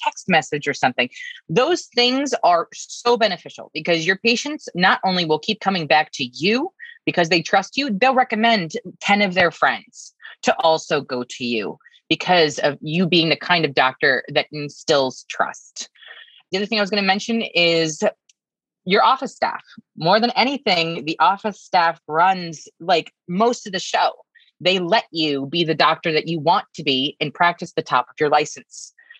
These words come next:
So use them for everything. Do what you can to make their lives easier, to save them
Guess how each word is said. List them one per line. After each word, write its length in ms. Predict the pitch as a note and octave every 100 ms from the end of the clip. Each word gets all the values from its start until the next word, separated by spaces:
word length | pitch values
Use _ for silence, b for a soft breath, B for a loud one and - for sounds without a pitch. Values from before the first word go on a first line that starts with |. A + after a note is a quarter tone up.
| b
So 460 | - F3 D#3+ D#3 - -
use 640 | E3+ F#3+ B3 C#4 C#4+ B3
them 540 | D3+ D3+ C3+ C#3 D#3 - -
for 180 | -
everything. 460 | F#3+ G#3+ F#3+ D#3+ D#3+
Do 160 | A#3+ C4
what 160 | -
you 60 | A3+
can 240 | G#3 G3+
to 60 | F#3
make 160 | F#3+ F3
their 160 | F#3+
lives 400 | E3+ E3 E3 D#3+ -
easier, 320 | G#3 E3+ C3+
to 120 | -
save 280 | - D3 C3+
them 180 | C3+